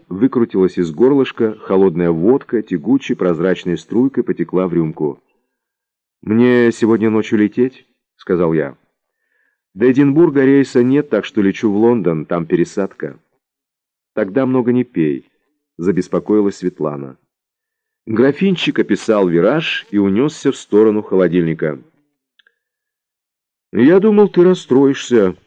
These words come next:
обиженно сказал я. «А смысл?»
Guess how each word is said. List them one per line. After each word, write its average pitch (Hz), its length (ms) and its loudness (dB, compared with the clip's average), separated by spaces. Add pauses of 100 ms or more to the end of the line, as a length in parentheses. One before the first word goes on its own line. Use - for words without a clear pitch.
(380)
обиженно 95 480 -2
сказал 90 420 0
я. 85 280 -2 (1000)
«А 95 120 -6
смысл?» 95 580 -6